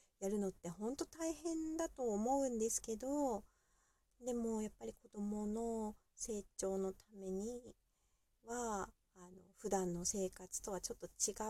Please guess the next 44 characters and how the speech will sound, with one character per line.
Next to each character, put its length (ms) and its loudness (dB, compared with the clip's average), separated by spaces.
う 40 -2
体 260 -10
験 160 -6
を 40 -4
さ 120 -2
せ 120 -6
て 60 -16
あ 40 -14
げ 100 -16
た 160 -20
い 80 -10
な 80 -6
っ 40 -10
て 120 -14
い 40 -4
う 20 -4
の 120 -4
が 240 -8
あ 100 -4
る 120 0
の 140 0
で、 440 6
思 240 0
い 60 0
切 140 -6
っ 20 -18
て 140 -4
毎 180 2
週 220 2
や 140 -2
っ 20 -16
て 80 -8
ま 200 2
す。 180 2
で、 60 -2
そ 140 8
の 100 6
中 300 2
で 60 -2
同 240 4
じ 160 2
よ 120 2
う 40 2
に、 400 4